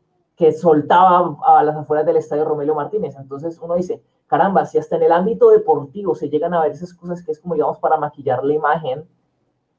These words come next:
de una... Es como, no sé, voy a poner este ejemplo, es como tratar de, de limpiar la sala ocultando todo el mugre en el cuarto de uno.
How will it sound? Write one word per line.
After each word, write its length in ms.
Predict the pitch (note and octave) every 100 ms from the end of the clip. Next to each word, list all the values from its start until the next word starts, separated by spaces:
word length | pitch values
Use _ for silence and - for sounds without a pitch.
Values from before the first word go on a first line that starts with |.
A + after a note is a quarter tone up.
| _ _
de 160 | C3 D3+
una... 480 | D3+ E3+ F3+ F#3 - - -
Es 160 | A#3 -
como, 500 | C4 A3+ F#3+ - - _ -
no 160 | F#3+
sé, 100 | G3
voy 120 | G3
a 40 | G3+
poner 180 | G3+ F3
este 200 | F3+ G3+
ejemplo, 400 | F#3+ F3 D3+ D3+
es 100 | -
como 260 | A#3 G#3
tratar 360 | E3 D#3 D3+ D#3
de, 560 | G3 G3 F3 C#3+ C3+ - _ _ _
de 220 | C#3 F3+
limpiar 480 | F3+ F3+ F3+ F#3 G3+
la 140 | A3 A3
sala 420 | B3 A#3 C#4+ E4+ _ _ _ _ _
ocultando 520 | F#3 F#3 F3+ F3+ G#3
todo 140 | G#3+ A3
el 120 | G#3
mugre 220 | G3+ G3
en 60 | F#3+
el 140 | C#3+
cuarto 300 | D3+ C3+ C#3
de 100 | C3+
uno. 260 | A#2 -